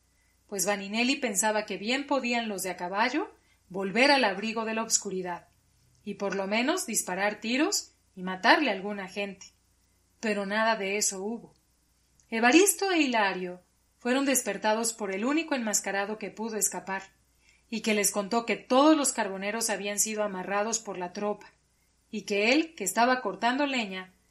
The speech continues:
pudo ocultarse entre el ramaje, ver lo que pasaba y correr después hasta llegar al rancho. En cuanto a los de Tepetlascoc, se hallaban muy tranquilos durmiendo en sus casas. A las doce de la noche,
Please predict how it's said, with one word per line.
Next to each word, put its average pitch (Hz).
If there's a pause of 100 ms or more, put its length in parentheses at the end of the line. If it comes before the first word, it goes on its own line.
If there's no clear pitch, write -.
(160)
pudo 285
ocultarse 208
entre 185
el 175
ramaje, 190 (600)
ver 220
lo 214
que 202
pasaba 285 (360)
y 269
correr 349
después 320
hasta 220
llegar 190
al 185
rancho. 196 (720)
En 208
cuanto 208
a 202
los 190
de 196
Tepetlascoc, 202 (320)
se -
hallaban 330
muy 320
tranquilos 254
durmiendo 196
en 185
sus 175
casas. - (1080)
A 254
las 285
doce 415
de 392
la 339
noche, 185